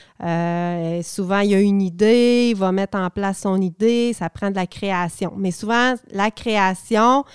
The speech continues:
des fois, il y en a qui sont moins structurés, moins ordonnés. Fait que là, c'est là que c'est ce petit côté-là, des fois, qu'il faut, qu'il faut travailler. Fait que,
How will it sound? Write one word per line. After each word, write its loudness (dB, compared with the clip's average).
des 0
fois, 2
il 0
y 0
en 2
a 0
qui -16
sont 2
moins 2
structurés, -2
moins 0
ordonnés. 0
Fait -6
que -6
là, 2
c'est -2
là 0
que -10
c'est -2
ce -4
petit -14
côté-là, 2
des 0
fois, -2
qu'il -20
faut, -4
qu'il -10
faut -8
travailler. -6
Fait -2
que, -14